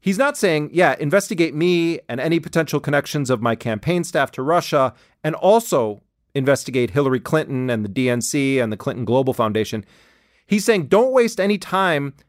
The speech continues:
investigating me and this Russia stuff. Instead, go after Hillary Clinton." So that's not what I, I wanna actually talk about today. What I wanna talk about is something different.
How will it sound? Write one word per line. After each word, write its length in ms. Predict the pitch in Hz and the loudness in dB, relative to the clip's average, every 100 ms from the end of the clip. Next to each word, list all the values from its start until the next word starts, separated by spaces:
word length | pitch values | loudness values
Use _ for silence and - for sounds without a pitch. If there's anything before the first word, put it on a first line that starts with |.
| _ | _
investigating 760 | 147 135 170 - 147 135 127 | -2 2 0 0 -2 0 0
me 360 | 131 180 170 165 | 0 2 0 -2
and 160 | 131 127 | -6 -6
this 160 | - | 0
Russia 260 | 185 208 165 | 0 0 -2
stuff. 300 | - 120 - _ _ _ _ _ 165 | 0 0 -2 _ _ _ _ _ -4
Instead, 720 | 151 - 269 269 180 165 - _ _ _ _ - | -4 -4 0 2 2 0 -8 _ _ _ _ -2
go 200 | 120 185 | 4 6
after 280 | 180 165 170 | 4 2 0
Hillary 300 | 135 127 123 | 0 -2 -4
Clinton." 460 | - 180 - 98 - _ _ _ _ _ _ _ _ _ _ - | 0 -2 -2 -8 -12 _ _ _ _ _ _ _ _ _ _ -4
So 140 | 170 | 2
that's 220 | 220 247 | 2 2
not 140 | 269 202 | 0 2
what 120 | 170 | 2
I, 220 | 151 143 | 2 -2
I 100 | - 123 | -4 -2
wanna 240 | 131 127 | -2 0
actually 340 | 120 120 120 | -2 -2 -4
talk 240 | 110 117 113 | 0 0 0
about 180 | 101 - | -4 -2
today. 240 | 110 101 _ _ _ - | -6 -6 _ _ _ 0
What 120 | 156 | 2
I 60 | 147 | 4
wanna 300 | 175 269 262 | 2 0 0
talk 280 | 147 117 | -2 -4
about 240 | 120 127 - | 0 0 0
is 120 | 131 | -2
something 460 | 151 139 143 127 - 131 | -4 -2 -2 -2 -8 0
different. 420 | 156 156 - - | 0 0 -4 -8